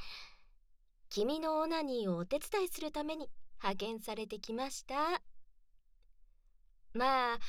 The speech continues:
私にとっちゃバイトみたいなもんでさ。昼間はオーエルやってて、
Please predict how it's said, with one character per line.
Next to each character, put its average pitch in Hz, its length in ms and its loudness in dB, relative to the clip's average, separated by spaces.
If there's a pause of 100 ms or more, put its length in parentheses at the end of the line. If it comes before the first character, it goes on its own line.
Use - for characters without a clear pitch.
(340)
私 220 360 2
に 349 100 -2
と 349 100 0
っ 381 40 0
ち 240 140 0
ゃ 208 60 2
バ 196 220 2
イ 254 60 2
ト 370 120 -2
み 392 100 0
た 381 120 -2
い 330 60 -2
な 262 120 -4
も 262 160 -2
ん 302 60 -2
で 294 100 -4
さ。 302 440 -2 (720)
昼 339 240 4
間 440 80 6 (220)
は 220 120 -2
オ 247 60 4
ー 294 80 6
エ - 20 2
ル 311 100 -2
や 320 120 4
っ 311 40 -4
て 320 140 -8
て、 277 280 2